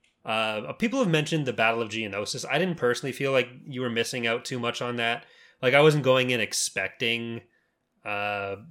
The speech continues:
Battle of Geonosis to have too much more than it did. But, like, the fact that you don't do anything in the battle over Coruscant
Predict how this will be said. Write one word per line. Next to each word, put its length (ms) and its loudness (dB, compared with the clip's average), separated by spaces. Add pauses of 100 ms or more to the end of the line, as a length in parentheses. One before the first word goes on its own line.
(100)
Battle 360 -2
of 260 -10 (140)
Geonosis 580 -8
to 80 -6
have 280 -6
too 180 -10
much 240 -10
more 220 -10
than 140 -10
it 240 -16
did. 400 -8 (480)
But, 560 0 (1600)
like, 160 -4 (840)
the 100 -10
fact 240 2
that 120 -2
you 100 -4
don't 340 2
do 220 -2
anything 400 -6
in 80 -10
the 160 -8 (120)
battle 380 -6
over 300 -8
Coruscant 680 -10